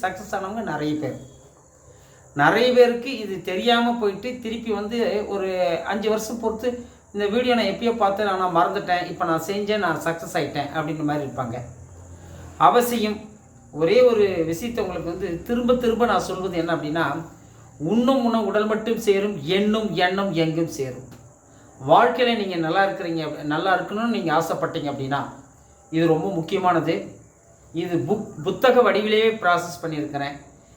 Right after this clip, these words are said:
ஏன்னா ஒரு YouTube பார்க்குறாங்க, ஏதோ ஒரு சூழ்நிலை வந்து ஸ்கிப் பண்றாங்க. நிறைய பேர் வந்து,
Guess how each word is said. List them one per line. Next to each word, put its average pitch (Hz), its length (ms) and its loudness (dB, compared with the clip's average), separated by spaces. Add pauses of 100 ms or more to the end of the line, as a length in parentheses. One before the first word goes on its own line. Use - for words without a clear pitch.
(100)
ஏன்னா 196 560 4
ஒரு 196 100 -4
YouTube 240 420 -2
பார்க்குறாங்க, 185 520 2
ஏதோ 190 160 -4
ஒரு 233 160 2
சூழ்நிலை 196 340 -4
வந்து 185 220 -4
ஸ்கிப் 202 320 -6
பண்றாங்க. 147 560 0 (800)
நிறைய 202 400 4
பேர் 262 200 4
வந்து, 226 280 0